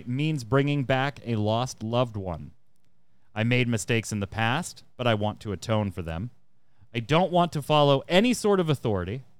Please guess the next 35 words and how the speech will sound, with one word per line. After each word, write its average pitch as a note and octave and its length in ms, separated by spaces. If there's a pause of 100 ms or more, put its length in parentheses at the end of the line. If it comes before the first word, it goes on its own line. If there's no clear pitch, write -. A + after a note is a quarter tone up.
(640)
I B2+ 120
enjoy C3+ 340
the B2+ 100
simple D#3 460
and A#2+ 180
peaceful C#3+ 400
things G2 340
in F#2 120
life. D#2+ 280 (760)
I G#2+ 80
want A2 180
to A2 80
be G#2 140
pampered C3+ 480
with G#2 240
riches G#2 360
and F#2+ 140
gifts, C3+ 400 (480)
or A2 160
I G2+ 80
want A2 240
to A2 80
take G#2 260
care G#2+ 300
of A2 140
someone G#2 340
else." - 540 (1040)
Tark, C3 280
which A#2+ 180
one A2 180
resonates G#2 480
the G2+ 80
most F2+ 320
with D2+ 140
you? D2+ 60